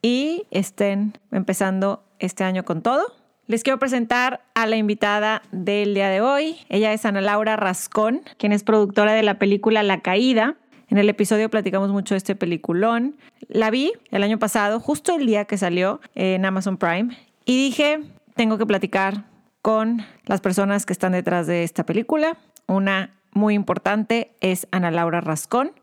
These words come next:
Se las presento. Ella es egresada del tec de Monterrey, Campus Monterrey. Eh, tiene estudios en Inglaterra, Francia, Nueva York, Los Ángeles.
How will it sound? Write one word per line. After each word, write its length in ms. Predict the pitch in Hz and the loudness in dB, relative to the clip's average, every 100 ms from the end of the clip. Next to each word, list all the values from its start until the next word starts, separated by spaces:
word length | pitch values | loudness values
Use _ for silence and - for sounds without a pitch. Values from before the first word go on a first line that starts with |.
| _ - | _ -8
Se 160 | - | -2
las 160 | 190 - | -2 -2
presento. 580 | 196 190 262 254 262 269 | -2 0 0 0 0 0
Ella 260 | 226 226 | 0 0
es 160 | 226 226 | 0 0
egresada 420 | 202 196 214 220 | 0 0 0 0
del 180 | 208 190 | 0 -2
tec 180 | 202 196 | -2 0
de 100 | 202 | 0
Monterrey, 680 | 185 175 165 196 226 320 _ | 0 0 0 0 0 -4 _
Campus 320 | - 185 196 190 | -2 0 2 2
Monterrey. 760 | 180 165 170 214 196 285 - _ - | 0 0 0 0 0 -4 -8 _ -10
Eh, 220 | 214 202 | -4 -2
tiene 160 | 214 220 | 0 0
estudios 320 | 208 226 214 | 0 0 0
en 80 | 202 | 0
Inglaterra, 640 | 185 185 - 269 240 247 | 0 0 0 0 0 -2
Francia, 420 | 247 233 233 233 | 0 0 0 0
Nueva 240 | 214 185 175 | 0 0 0
York, 360 | 202 226 226 196 | 2 2 0 -2
Los 180 | 180 220 | -2 -2
Ángeles. 800 | 220 233 214 220 220 220 - | -2 0 0 2 0 -2 -4